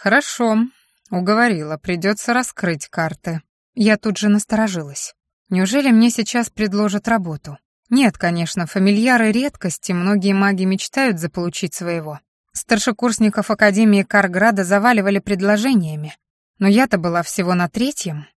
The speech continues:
или Проныра пронюхала о моих успехах в учебе? "Даниэлла, я хочу пригласить тебя на свидание. Уж лучше бы мне предложили работу. Тогда бы мне не пришлось стоять на заднем дворе трактира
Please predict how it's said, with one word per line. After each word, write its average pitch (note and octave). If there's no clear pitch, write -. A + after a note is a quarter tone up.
или A#3
Проныра A#3
пронюхала G#3+
о E3
моих F3+
успехах F3+
в A3+
учебе? D3+
"Даниэлла, F#3
я F#3
хочу G#3+
пригласить F#3+
тебя G3
на G3
свидание. E3
Уж A#3+
лучше B3+
бы G#3
мне A#3
предложили F#3
работу. E3+
Тогда A#3
бы A#3
мне A#3
не A#3
пришлось G3
стоять F3+
на F3+
заднем F3
дворе F3
трактира A#3